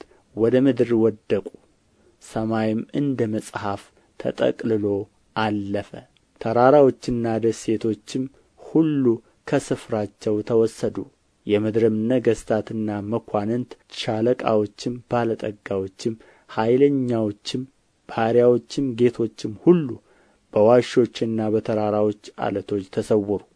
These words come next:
ተራራዎችንና ዓለቶችንም «በላያችን ውደቁ፣ በዙፋኑም ከተቀመጠው ፊት ከበጉም ቁጣ ሰውሩን፣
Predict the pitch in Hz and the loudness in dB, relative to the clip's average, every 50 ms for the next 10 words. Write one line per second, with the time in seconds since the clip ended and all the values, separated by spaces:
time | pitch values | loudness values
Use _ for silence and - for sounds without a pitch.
0 | _ _ _ _ _ _ _ - - 107 107 113 123 135 139 131 127 120 _ - | _ _ _ _ _ _ _ -4 -2 2 4 6 8 8 8 6 6 4 _ -6
1 | 127 117 113 113 113 110 110 110 113 - - 123 117 110 110 104 - 113 104 98 | -4 -2 -2 -2 -2 -2 -2 -4 -4 -4 -4 -2 0 0 0 0 2 -2 -2 -2
2 | _ - - 113 113 113 117 - _ _ _ _ _ - 117 107 110 113 107 110 | _ -8 -6 -4 -4 -4 -6 -10 _ _ _ _ _ -16 -10 -2 0 0 2 2
3 | 117 127 127 123 - - - 135 120 107 110 117 110 120 110 - - - 127 110 | 2 2 2 0 -2 -6 -10 -8 -8 -4 -4 0 0 0 -2 -2 -4 -8 -8 -10
4 | 113 _ _ _ _ _ _ _ _ _ - 104 101 113 107 107 107 - - 110 | -10 _ _ _ _ _ _ _ _ _ -16 -6 -4 -4 -4 -4 -6 -6 -4 -4
5 | 107 104 104 107 107 104 110 - - 120 - 120 - - 120 113 107 - 110 110 | -4 -4 -6 -6 -8 -8 -8 -8 -8 -6 -6 -6 -6 -6 -8 -8 -8 -8 -8 -4
6 | - - 113 107 101 123 120 113 - - _ _ _ _ _ _ - - 135 123 | 2 2 2 2 0 -4 -6 -6 -6 -12 _ _ _ _ _ _ -8 -4 -2 2
7 | 117 120 117 113 - 120 117 113 110 - - - 123 123 _ _ - - 113 107 | 2 2 0 0 -2 -4 -4 -4 -8 -10 -4 -4 -4 -4 _ _ -6 -4 -4 -4
8 | 104 - - 127 120 113 113 107 104 101 101 90 87 | -4 -2 -2 -2 -2 -2 -2 -6 -6 -6 -6 -8 -10